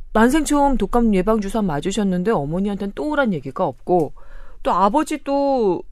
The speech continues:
어, 매년 독감 예방주사 맞고 계신데 처음에도 두 번 맞은 적이 없다고 아버지도 그러시고, 그래서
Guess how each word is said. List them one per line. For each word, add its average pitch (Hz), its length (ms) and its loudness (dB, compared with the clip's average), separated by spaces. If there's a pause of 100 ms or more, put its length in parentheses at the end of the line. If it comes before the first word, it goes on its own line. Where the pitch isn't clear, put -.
(200)
어, 208 360 -4
매년 208 420 4
독감 196 320 -2
예방주사 202 380 -2
맞고 170 240 -8
계신데 202 360 -6
처음에도 285 840 -4 (120)
두 - 120 -8
번 233 120 2
맞은 185 200 2
적이 185 180 -4
없다고 170 440 2
아버지도 165 360 -2
그러시고, 170 680 -4 (220)
그래서 262 280 -4